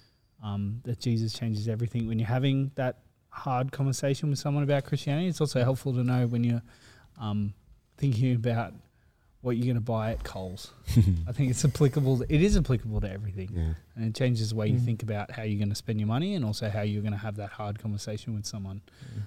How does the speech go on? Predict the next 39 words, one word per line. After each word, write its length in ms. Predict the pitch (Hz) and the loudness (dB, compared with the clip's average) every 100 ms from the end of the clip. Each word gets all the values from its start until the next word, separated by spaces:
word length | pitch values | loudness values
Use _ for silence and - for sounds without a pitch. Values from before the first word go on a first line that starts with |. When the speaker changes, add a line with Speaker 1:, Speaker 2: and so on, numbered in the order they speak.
| - | -10
Speaker 3:
Mm. 60 | 113 | -10
Speaker 1:
about 300 | 104 104 101 | -6 -6 -4
why 260 | 107 104 110 | -4 -4 -4
Christianity 640 | - 110 - 104 104 101 | -6 -6 -6 -4 -4 -4
is 100 | 101 | -4
important 440 | 104 107 107 113 107 | -4 -4 -6 -8 -8
to 100 | 104 | -6
you 200 | 101 98 _ _ _ - | -6 -8 _ _ _ -12
or 200 | 104 101 | -6 -4
why 260 | 104 107 107 | -2 -2 -2
you 180 | 104 101 | -2 -2
would 160 | 101 | -4
believe 240 | 104 104 101 | -6 -6 -6
a 40 | |
certain 340 | 104 110 92 110 | -6 -10 -12 -10
thing. 240 | 110 107 - - - - - - _ - | -8 -10 -12 -20 -20 -20 -20 -20 _ -16
Speaker 3:
Do 80 | - 220 | 4 8
you 40 | |
think 160 | 254 131 | 10 8
in 100 | 107 | 8
some 220 | 110 92 | 6 8
aspects, 380 | 92 - 87 95 | 4 4 2 2
if 140 | 90 | 2
you, 100 | 95 95 - - | 0 0 -8 -12
if 180 | - | 0
you, 680 | 101 92 90 87 85 82 - - _ _ _ - | 4 4 4 2 0 -2 -4 -12 _ _ _ -8
you 80 | 85 | -2
know, 100 | 80 | 0
are 80 | 87 | 0
trying 300 | - 90 85 | 4 4 4
to 100 | 85 | 2
be 160 | 80 78 | 2 0
appealing, 360 | - 80 80 80 | 2 0 2 2
you're 120 | 82 | 0
talking 340 | - 90 87 85 | 2 0 0 -2
to 120 | 90 | -2
someone 280 | 85 82 82 | 0 0 0
about 200 | 80 87 | -2 0
Jesus, 440 | 87 78 95 - | 0 0 -2 -6